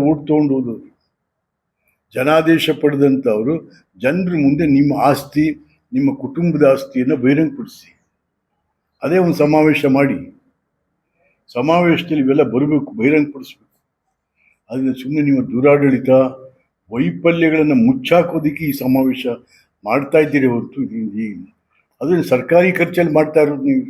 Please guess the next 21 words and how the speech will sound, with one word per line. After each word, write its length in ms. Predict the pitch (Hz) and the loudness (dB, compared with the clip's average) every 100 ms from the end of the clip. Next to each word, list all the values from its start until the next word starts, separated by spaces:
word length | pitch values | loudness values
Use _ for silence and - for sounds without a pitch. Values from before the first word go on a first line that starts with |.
| - _ _ _ _ _ _ _ _ _ _ _ _ _ - | -14 _ _ _ _ _ _ _ _ _ _ _ _ _ -8
ಸರ್ಕಾರಿ 440 | 110 107 143 147 147 | -8 -2 2 2 2
ಖರ್ಚಲ್ಲಿ 360 | 139 139 143 160 131 | -2 -2 -4 0 0
ಮಾಡ್ತಾ 240 | 123 135 127 | 0 -2 -4
ಇರುವಂಥದ್ದು. 500 | 120 101 - - _ _ _ _ _ _ _ _ _ _ _ _ _ | -4 -12 -18 -20 _ _ _ _ _ _ _ _ _ _ _ _ _
ಸಾವಿರದ, 600 | - 117 139 156 160 147 170 160 127 120 | 2 4 4 4 -2 2 2 2 -2 -4
ಒಂದು 300 | 135 160 165 165 | -2 -2 -2 0
ಲಕ್ಷದ, 380 | 160 - 156 160 175 170 - - - - - | 0 -2 -4 2 2 0 -8 -8 -8 -12 -4
ಒಂದು 320 | 131 156 156 165 - | -2 0 -2 -2 4
ಸಾವಿರದ 460 | 151 156 156 156 147 139 | 4 4 0 -4 0 0
ನೂರ 180 | 160 139 | 0 0
ಹನ್ನೊಂದು 420 | 147 151 151 151 147 | 0 0 -2 0 0
ಏನೋ 120 | 135 143 | 0 0
ಜನಕ್ಕೆ 240 | 131 135 131 | -2 -4 -6
ಕೊಡ್ತೀವಿ. 920 | 123 - _ _ _ _ _ _ 104 123 | -14 -16 _ _ _ _ _ _ -6 -2
ಎಲ್ರಿ 340 | 147 151 151 147 | -2 -2 0 2
ಇದೆಲ್ಲ 240 | 127 127 127 | 2 0 -2
ಸುಮ್ಮನೆ 220 | 120 120 110 | -4 -4 -4
ಬರೀ 260 | 104 113 135 127 | -6 -4 -2 -2
ನಾನು 160 | 113 - _ _ _ _ | -4 -8 _ _ _ _
ನೀವು 140 | 131 123 | -6 -2
ಹೇಳಿದ್ರಲ್ಲ 480 | 160 180 160 147 | -2 -2 -2 -2